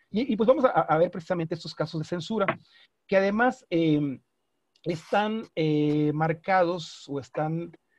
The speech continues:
eh, pues de alguna manera acotados por, eh, porque se, se, se,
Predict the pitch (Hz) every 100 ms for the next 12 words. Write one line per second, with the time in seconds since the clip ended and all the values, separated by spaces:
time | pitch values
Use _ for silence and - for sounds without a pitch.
0 | _ _ _ _ - 131 131 127 123 123
1 | 120 120 113 117 _ _ _ _ 110 107
2 | 107 _ _ - 160 156 151 170 165 156
3 | 160 160 131 147 160 160 - 185 196 -
4 | 156 147 143 139 135 131 _ 165 156 -
5 | 156 135 _ - 175 - - 160 - -
6 | 170 165 165 165 175